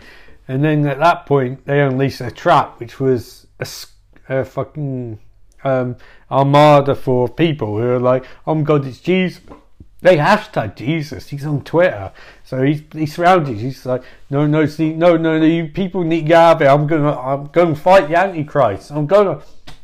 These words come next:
They won't leave him alone. He's like, "You need to let me fight the Antichrist. Let me do it." So they won't.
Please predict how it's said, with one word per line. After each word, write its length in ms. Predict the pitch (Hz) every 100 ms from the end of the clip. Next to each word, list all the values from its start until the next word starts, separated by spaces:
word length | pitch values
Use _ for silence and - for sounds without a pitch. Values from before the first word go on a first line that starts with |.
| - - -
They 140 | 165
won't 280 | 190 214 156
leave 260 | 175 156
him 160 | 156 147
alone. 260 | 202 160 117
He's 160 | 120
like, 120 | - - - 170
"You 100 | 214
need 280 | 233 220
to 100 | -
let 240 | 226 233 233
me 120 | 196
fight 240 | 226 220
the 60 | 208
Antichrist. 680 | 220 185 151 180 147 - 190
Let 220 | 220 208
me 120 | 185
do 220 | 151 196
it." 160 | 160 -
So 100 | 190
they 60 |
won't. 260 | 196 202